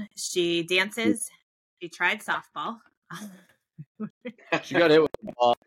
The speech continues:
Speaker 2: She got hit with the ball a couple times and didn't really like that when, when
Speaker 1: Uh,
Speaker 2: batting.
Speaker 1: but, you know, she
Speaker 2: <laughs> Same with soccer. She didn't really
Speaker 1: She
Speaker 2: like the
Speaker 1: soccer.
Speaker 2: running back and forth part of that.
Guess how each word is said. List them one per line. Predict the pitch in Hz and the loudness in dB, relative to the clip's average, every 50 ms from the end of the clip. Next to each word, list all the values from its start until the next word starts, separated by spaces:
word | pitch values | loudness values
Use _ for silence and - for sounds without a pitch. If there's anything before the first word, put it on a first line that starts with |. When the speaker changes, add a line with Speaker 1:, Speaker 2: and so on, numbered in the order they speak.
| - - | -10 -4
Speaker 2:
She | 165 180 | 0 2
got | 170 160 | 4 6
hit | 160 165 | 6 6
with | 151 - | 6 4
the | 127 113 | 2 0
ball | 104 120 120 120 120 120 | 2 4 6 6 6 4
a | 117 | 4
couple | - 127 113 - 117 | 2 -2 -2 -2 -4
times | 110 - 117 117 117 117 117 117 113 110 107 | -2 -2 0 0 2 2 2 2 0 0 -2
and | 110 104 | -2 -2
didn't | 110 113 101 | -2 -2 -2
really | 113 117 113 113 | 0 2 2 2
like | 107 107 107 110 104 - | 4 2 2 2 2 2
that | 110 110 110 110 107 - - | 2 2 2 0 -4 -6 -4
when, | 127 120 110 104 110 - | -2 0 0 0 -2 -2
when | 123 120 113 | 0 0 2
Speaker 1:
Uh, | 107 | 4
Speaker 2:
batting. | 113 110 110 110 110 110 113 110 110 110 110 107 - _ _ _ _ _ _ _ _ _ _ _ | 4 4 4 4 4 4 4 4 2 2 0 -2 -6 _ _ _ _ _ _ _ _ _ _ _
Speaker 1:
but, | 226 214 196 190 - - | 0 0 0 0 -2 -6
you | 233 214 220 | -6 -6 -4
know, | 202 196 180 196 180 | -2 0 2 2 2
she | - - 214 196 - 151 - - _ _ - _ _ _ - - - - - _ | 2 2 -4 -4 -4 -8 -12 -14 _ _ -20 _ _ _ -8 -8 -8 -8 -10 _
Speaker 2:
<laughs> | _ - - _ - _ _ _ _ _ _ _ _ _ 277 - _ | _ -20 -20 _ -20 _ _ _ _ _ _ _ _ _ -20 -20 _
Same | - - 180 190 196 | -4 2 2 2 4
with | 190 180 151 | 4 2 0
soccer. | - - 151 135 135 139 131 143 139 135 127 | 2 2 4 4 4 4 2 0 -2 -2 -2
She | - 143 143 | -2 -2 -2
didn't | 156 160 151 | -2 0 2
really | 151 143 135 127 | 2 4 4 4
Speaker 1:
She | 123 | 4
Speaker 2:
like | 123 123 120 - | 2 2 0 0
the | - 127 | 0 -2
Speaker 1:
soccer. | 120 113 | 0 0
Speaker 2:
running | 117 117 117 120 117 117 | 0 0 0 0 -2 0
back | 110 117 113 113 - | 0 0 0 0 -2
and | 113 104 - | -6 -10 -6
forth | - 110 110 107 107 - _ | -6 -4 -2 -2 -4 -4 _
part | 110 107 107 107 | -2 0 0 0
of | 104 | 2
that. | 104 104 104 104 104 104 101 | 0 0 2 2 0 0 -2